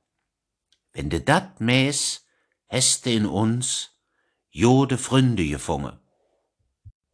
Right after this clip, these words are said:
Saturninus befiehlt,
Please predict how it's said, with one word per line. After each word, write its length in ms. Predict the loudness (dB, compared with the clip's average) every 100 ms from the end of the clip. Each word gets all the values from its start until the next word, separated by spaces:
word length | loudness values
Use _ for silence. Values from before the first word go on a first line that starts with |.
| _ _ _ _ _ _ _ _ _ _ _ _
Saturninus 960 | 0 0 0 2 4 4 4 2 0 -2
befiehlt, 880 | -4 -4 -2 0 0 -2 -8 -20